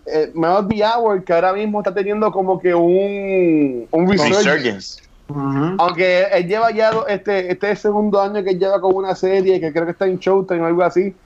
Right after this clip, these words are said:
Speaker 1: que también es bastante reconocida, pero
Speaker 3: Sí, es
Speaker 1: Jim
Speaker 3: muy buena.
Speaker 1: Carrey. Jim Carrey, ¿sabes? Aquí podemos estar cinco horas, veinte horas hablando de Jim Carrey, pero, este, ¿cuál es? Y, y aquí se la pueden decir, si la pueden decir una. O sea, ¿cuál es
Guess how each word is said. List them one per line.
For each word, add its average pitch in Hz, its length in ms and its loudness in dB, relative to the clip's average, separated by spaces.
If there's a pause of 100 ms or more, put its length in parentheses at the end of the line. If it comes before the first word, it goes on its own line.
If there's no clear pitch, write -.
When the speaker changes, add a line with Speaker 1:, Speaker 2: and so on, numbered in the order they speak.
(300)
Speaker 1:
que 151 100 -2
también 147 340 2
es 165 260 -2
bastante 175 320 0
reconocida, 175 680 2
pero 165 360 4
Speaker 3:
Sí, - 160 -12 (160)
es 147 100 -6
Speaker 1:
Jim 175 200 4
Speaker 3:
muy 156 100 4
buena. 196 80 4
Speaker 1:
Carrey. 151 220 2 (1000)
Jim 185 260 0
Carrey, 139 540 0
¿sabes? 143 360 2
Aquí 139 220 0
podemos 220 300 2
estar 240 380 2
cinco 220 380 -2
horas, 220 360 2
veinte 196 360 -4
horas 214 200 2
hablando 202 240 0
de 208 80 0
Jim 196 180 -4
Carrey, 214 440 -2
pero, 160 500 2 (360)
este, 165 720 0
¿cuál 190 200 2
es? 226 340 0
Y, 175 220 0
y 175 40 2
aquí 156 180 -2
se 202 60 0
la 220 140 2
pueden 214 220 -2
decir, 202 220 -4
si 226 80 -2
la 185 180 -2
pueden 196 160 0
decir 202 220 2
una. 165 340 0 (680)
O 160 60 2
sea, 160 280 2
¿cuál 190 220 4
es 226 200 0